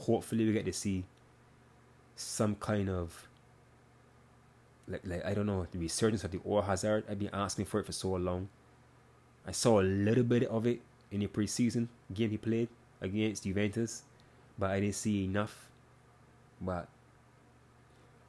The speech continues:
I hope he gets some more minutes, you know, to at least come good a little bit. 'Cause anything we get from Hazard right now is a plus to me. Um, just wanna talk a little bit about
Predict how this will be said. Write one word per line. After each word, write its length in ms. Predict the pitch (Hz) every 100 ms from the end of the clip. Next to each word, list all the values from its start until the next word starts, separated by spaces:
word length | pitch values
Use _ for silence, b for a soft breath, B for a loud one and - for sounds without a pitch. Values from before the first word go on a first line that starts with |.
| - - 120
I 40 |
hope 140 | 113 117
he 60 |
gets 220 | 120 107
some 100 | -
more 180 | 110 113
minutes, 520 | 110 104 - - - - - - - - -
you 100 | 123
know, 220 | 110 104 104
to 200 | 101 95
at 120 | 92
least 180 | 98 -
come 180 | 110 98
good 120 | 101
a 60 | 92
little 200 | 98 98
bit. 240 | 98 95 - - - - - - -
'Cause 100 | 98
anything 320 | 120 123 127
we 60 | 113
get 140 | 104
from 120 | 107
Hazard 260 | 98 92 101
right 200 | 98 95
now 220 | 92 87 - - - - - - - -
is 160 | 92
a 60 | 87
plus 460 | - 80 - - - - - - - -
to 120 | - 90
me. 180 | 85 - - - - - - - - - - - b b b b - -
Um, 380 | 110 110 107 110
just 160 | 117
wanna 140 | 117 110
talk 200 | 123 104
a 20 |
little 180 | 110 110
bit 100 | 95
about 380 | 95 92 92